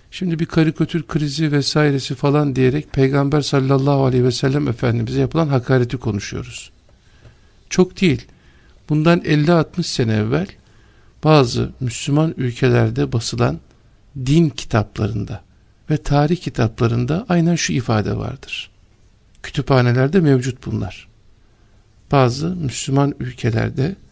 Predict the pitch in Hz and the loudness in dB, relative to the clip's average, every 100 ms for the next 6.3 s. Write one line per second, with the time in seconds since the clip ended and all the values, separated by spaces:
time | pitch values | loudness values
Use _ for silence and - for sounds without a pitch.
0 | _ _ _ _ _ _ _ _ _ - | _ _ _ _ _ _ _ _ _ -6
1 | - 127 135 123 127 131 156 127 120 117 | 0 2 2 2 0 0 0 0 0 0
2 | 131 131 - 151 139 147 143 127 - 139 | -2 -2 0 0 2 2 0 -2 -2 2
3 | 151 131 110 - 107 104 110 110 - 113 | 2 2 0 -4 -6 0 2 2 0 -2
4 | 113 170 190 _ _ _ _ _ - 170 | -2 -4 -4 _ _ _ _ _ -2 0
5 | 127 - 123 110 117 120 131 - 139 165 | 0 2 2 2 0 0 0 0 -2 -2
6 | 208 - | -2 -8